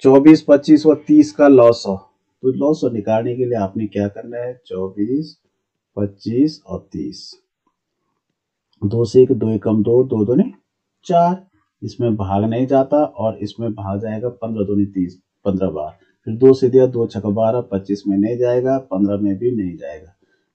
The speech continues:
तीन से दिया, तीन दूनी छह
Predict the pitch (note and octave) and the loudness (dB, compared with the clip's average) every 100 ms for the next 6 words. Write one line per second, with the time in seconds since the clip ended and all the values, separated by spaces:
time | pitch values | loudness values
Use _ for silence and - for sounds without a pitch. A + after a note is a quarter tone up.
0 | - B2 C3+ C3+ B2 C3+ C#3+ D3+ _ _ | -2 6 6 6 4 6 4 2 _ _
1 | _ _ _ _ _ - C3 C3+ C#3+ C#3+ | _ _ _ _ _ -2 6 10 12 10
2 | C3+ A#2+ A#2 A2 - - B2 C3+ D3+ | 8 4 0 -2 -6 -8 2 4 4